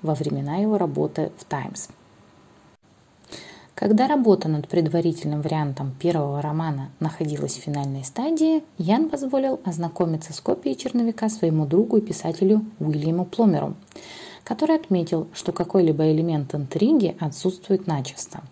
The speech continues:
Тем не менее, Пломер посчитал, что книга вполне может быть многообещающей,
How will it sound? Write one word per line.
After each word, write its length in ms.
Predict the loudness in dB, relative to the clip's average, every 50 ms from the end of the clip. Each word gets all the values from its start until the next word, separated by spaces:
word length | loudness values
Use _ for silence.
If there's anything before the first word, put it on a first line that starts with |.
| -20 _ _ _ _
Тем 220 | 2 4 4 4
не 80 | 2 2
менее, 380 | 0 0 2 4 6 6 4 4
Пломер 340 | 2 0 2 2 2 2
посчитал, 480 | 0 -2 -6 -6 -6 -4 0 2 2 2
что 180 | 0 -4 -10 -10
книга 300 | -2 0 0 0 0 -2
вполне 380 | -4 -4 -2 0 2 2 2
может 260 | 2 2 0 -2 0
быть 200 | 0 -2 0 0
многообещающей, 1080 | -2 -2 0 0 -2 -2 -2 -2 -4 -4 -6 -4 -2 -2 -2 -2 -4 -6 -8 -8 -8